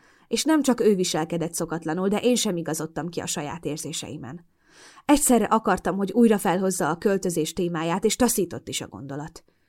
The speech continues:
Nem mintha nem lett volna hűsítő balzsam a lelkemnek, hogy ennyire szívén viseli a sorsomat. Ráadásul a gondoskodása arról árulkodott, hogy ő is szeret engem. De az elképzelés, hogy elköltözzek a Penrose Grove-ról, mégis erős szorongást váltott ki belőlem.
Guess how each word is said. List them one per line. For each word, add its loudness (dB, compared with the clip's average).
Nem 4
mintha 4
nem 2
lett 0
volna 0
hűsítő 2
balzsam -2
a -4
lelkemnek, -4
hogy 0
ennyire 2
szívén 0
viseli -4
a -6
sorsomat. -8
Ráadásul 6
a 4
gondoskodása 2
arról 4
árulkodott, 0
hogy 2
ő 4
is 2
szeret -6
engem. -10
De 0
az 0
elképzelés, 2
hogy -2
elköltözzek 2
a -10
Penrose 0
Grove-ról, 0
mégis 0
erős 0
szorongást -8
váltott -8
ki -6
belőlem. -10